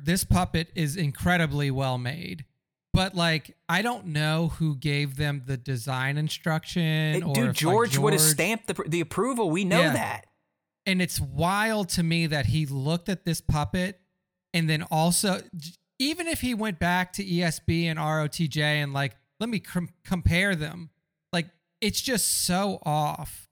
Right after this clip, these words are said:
Speaker 1: And what is also weird to me is that, like, he made this decision to have this puppet,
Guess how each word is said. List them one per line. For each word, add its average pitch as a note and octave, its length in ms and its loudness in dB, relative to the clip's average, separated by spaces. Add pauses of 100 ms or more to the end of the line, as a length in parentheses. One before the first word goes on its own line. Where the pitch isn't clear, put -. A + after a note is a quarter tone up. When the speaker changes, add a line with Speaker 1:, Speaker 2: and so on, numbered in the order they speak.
(480)
Speaker 1:
And F#3 180 2
what G3 140 2
is F#3+ 180 -2
also B3 480 0
weird F3+ 440 0
to F3 120 0
me D3+ 420 0
is D3+ 360 -4
that, D3+ 280 -2
like, C#3 340 -2 (720)
he F#3 180 6
made G3 400 4
this A3 160 2
decision E3+ 640 0
to E3 120 2
have C#3+ 340 2
this C#3+ 160 -2
puppet, D#3 580 0